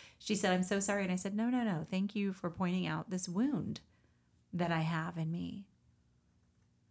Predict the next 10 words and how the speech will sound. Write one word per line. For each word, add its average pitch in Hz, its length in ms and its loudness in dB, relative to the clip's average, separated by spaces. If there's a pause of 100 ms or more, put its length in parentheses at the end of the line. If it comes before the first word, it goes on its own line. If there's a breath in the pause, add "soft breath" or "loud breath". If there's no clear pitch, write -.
(500)
that 185 200 2
revolves 175 580 4
around 165 640 0 (260)
how 190 200 0
other 202 220 2
people 185 340 0
are 202 100 2
perceiving 208 500 0
me 175 240 -2
and 220 560 0